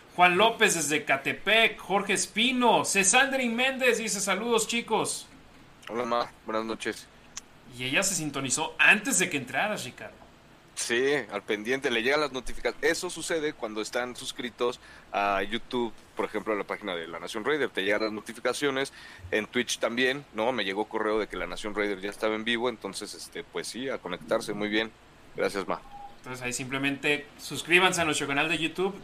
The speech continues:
Speaker 1: denle like a este video, dejen un comentario, porque así nuestro canal puede seguir creciendo y entre más crezca, más podemos hacer este tipo de programas para ustedes.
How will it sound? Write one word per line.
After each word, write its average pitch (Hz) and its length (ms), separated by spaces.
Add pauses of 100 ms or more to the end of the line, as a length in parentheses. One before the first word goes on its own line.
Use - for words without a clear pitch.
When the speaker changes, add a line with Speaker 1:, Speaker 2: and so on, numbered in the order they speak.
Speaker 1:
denle 165 300
like 160 280
a 156 40
este 151 240
video, 139 580
dejen 170 320
un 160 100
comentario, 156 600
porque 254 240
así 196 400 (320)
nuestro 156 260
canal 151 340
puede 175 180
seguir 160 260
creciendo 165 500
y 202 80
entre 143 240
más 143 400
crezca, 170 540
más 151 320
podemos 151 320
hacer 139 160
este 139 180
tipo 143 300
de 120 60
programas 131 600 (360)
para 139 420
ustedes. 147 720